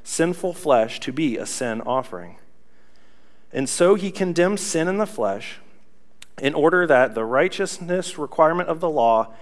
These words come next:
might be fully met in us. We do not live according to the flesh, but according to the Spirit.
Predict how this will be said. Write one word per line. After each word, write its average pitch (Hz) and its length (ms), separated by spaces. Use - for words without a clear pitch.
might 131 260
be 120 100
fully 151 380
met 123 320
in 113 160
us. - 420
We 139 140
do 139 140
not 175 220
live 170 180
according 175 400
to 196 100
the 202 80
flesh, 113 420
but 110 140
according 117 600
to - 100
the 110 80
Spirit. - 520